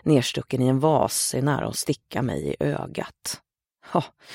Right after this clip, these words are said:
vad gör vi inte för Alice?" suckar jag. Han har ingen aning. Det är december och mörkt redan vid fyra. Camden Passage byggdes med hästar i åtanke, inte motorfordon.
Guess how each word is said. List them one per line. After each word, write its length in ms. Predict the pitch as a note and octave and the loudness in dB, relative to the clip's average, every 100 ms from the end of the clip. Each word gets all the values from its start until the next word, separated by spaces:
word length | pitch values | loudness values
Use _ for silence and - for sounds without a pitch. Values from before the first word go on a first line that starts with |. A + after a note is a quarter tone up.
| - - _ _ _ - | -18 -20 _ _ _ -2
vad 120 | D3 | 2
gör 200 | C#3+ D3 | 4 4
vi 80 | D3 | 2
inte 200 | C3 C#3+ | 0 0
för 120 | C#3+ | 4
Alice?" 560 | C#3 D#3 B2 - - - - - | 6 6 4 2 -2 -4 -20 -10
suckar 460 | - - - A#2+ A2 | 0 0 0 -8 -6
jag. 100 | - - _ _ _ _ _ _ - | -8 -10 _ _ _ _ _ _ -6
Han 180 | F3 | 0
har 80 | D3+ | 2
ingen 180 | D#3 D3 | 2 2
aning. 460 | D3+ C#3+ D#3 C#3 - _ _ _ _ _ - | 2 0 -2 -6 -10 _ _ _ _ _ 2
Det 100 | F#3 | 6
är 40 | |
december 800 | F#3+ G3+ A3 G#3 F#3+ C3+ B2+ D#3 - - | 8 8 8 6 6 6 6 4 -6 2
och 120 | E3+ | 6
mörkt 520 | D#3+ F3 F3+ E3+ - | 8 8 8 4 0
redan 300 | E3+ D3+ C#3+ | 4 6 6
vid 120 | C#3+ - | 4 2
fyra. 460 | F#3 C#3+ D3+ D#3+ - - - - - | 0 4 4 2 -2 -18 -18 -16 0
Camden 540 | G3 F#3 F3+ F3 F3 | 6 8 8 6 6
Passage 720 | - F#3 - C#3 C3 - - - | 6 4 6 4 4 2 0 4
byggdes 480 | E3 C#3 C3+ B2+ | 4 6 4 4
med 180 | D3+ C3+ | 4 4
hästar 600 | C#3+ F3 - - E3+ C3 | 2 2 2 2 4 6
i 240 | A2 B2 C#3+ | 6 4 4
åtanke, 720 | B2+ - C3 C3+ - D3+ D3 - - - - - | 2 2 0 0 0 0 0 -6 -18 -20 -20 -4
inte 460 | F3 B2+ - - G3+ | 2 2 2 2 4
motorfordon. 880 | C#3+ - C2+ - - - D#2 C#3 | 4 0 -4 -2 -4 -2 -2 -4